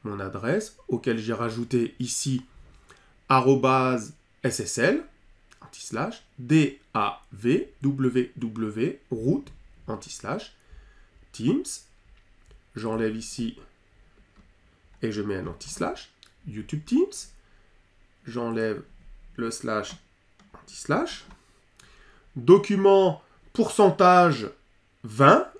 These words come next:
j'enlève le pourcentage vingt. Ça, c'est tout simplement pour dire qu'il y a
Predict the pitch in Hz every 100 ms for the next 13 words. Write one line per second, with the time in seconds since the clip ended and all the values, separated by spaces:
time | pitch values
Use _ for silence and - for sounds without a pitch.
0 | - 113 156 156 156 156 120 123 123 120
1 | - _ _ _ - 147 - 135 127 -
2 | 123 120 113 110 - _ _ 113 110 123
3 | 285 349 - - - - - _ - 131
4 | 127 120 - 135 127 131 127 127 113 110
5 | 123 127 120 107 110 -